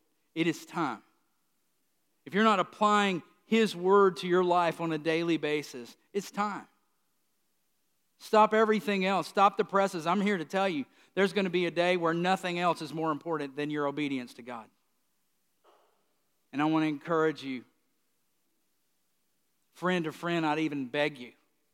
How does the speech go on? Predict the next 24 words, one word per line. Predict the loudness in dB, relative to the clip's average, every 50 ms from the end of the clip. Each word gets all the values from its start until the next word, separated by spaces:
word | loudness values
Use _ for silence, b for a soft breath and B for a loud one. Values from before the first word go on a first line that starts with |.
| _ _ _ _ _ _ _ _ _ _ _ _ _ _
if | -20 -8 -2
you're | 0 2 4
not | 4 2 2 0 0
following | 2 4 4 4 4 2 -2 -4
Jesus, | -6 -4 -4 -4 -4 -6 -12 -14 -12 -12 -12 -12 -14 -16 _ _ _ _ _ _ _ _ _ _ _ _ _ _ _ _ _ _ _ _ _ _ _ _ _ _ _ _ _ -20
drop | -18 -10 -2 2 2 2 2 2
everything | -2 -4 -6 -6 -8 -10 -14 -16 -16 -18 -20 _ _ _ _ _ _ _ _ _ _ _ _ _ _ _ _
and | -14 -12 -10
go | -8 -8 -6 -6 -6
after | -8 -8 -12 _ -20
him. | -20 -20 -20 _ _ _ _ _ _ _ _ _ _ _ _ _ _ _ _ _ _ _ _ _ _ _ _ _ _ _ _ _ _ _ _ _ _ _ _ _ _ _ _ _ _ _ _ _ _ _ _ _ -12
And | -6
here's | -4 -4 -4 -4
what | -4 -6 -4
happens | -4 -4 -4 -4 -8 -8 -6 -6
in | -6
this | -6 -6 -8
story. | -10 -10 -8 -6 -6 -6 -6 -8 -8 -12 _ _ _ _ _ _ _ _ _ _ _ _ _ _ _
Just | -12 -12 -12 -10 -10
trace | -2 2 2 2 2 0 -4
this | -4 -4 -4 -4
for | -6 -6 -4
a | -2
minute. | -2 -2 -2 -4 -8